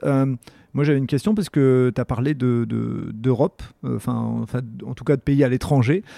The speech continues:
Euh, comment vous avez développé l'idée de travailler avec, euh, euh, des pays à l'étranger ? Comment ça s'est fait ? Parce que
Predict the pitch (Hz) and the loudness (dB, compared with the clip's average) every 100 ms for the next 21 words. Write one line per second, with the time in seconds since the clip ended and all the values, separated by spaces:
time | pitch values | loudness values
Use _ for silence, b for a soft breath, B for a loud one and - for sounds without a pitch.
0 | B 131 127 127 120 120 120 117 117 - | B -4 -2 0 0 0 -2 -2 -4 0
1 | 151 185 160 135 139 135 127 131 135 123 | 2 2 0 -4 -2 0 2 2 2 2
2 | 135 131 139 - 165 139 131 143 131 127 | 2 4 2 2 0 0 0 0 0 -2
3 | 120 117 - 123 135 131 - 123 110 B | -2 -4 -6 -2 -2 -2 -2 -2 -2 B
4 | B - 117 113 120 135 127 123 - 131 | B -8 -4 -4 -2 2 2 2 0 -2
5 | 151 170 139 123 123 123 110 - 135 123 | 0 0 0 0 -2 -4 -2 -2 -2 -4
6 | - 127 | -2 -2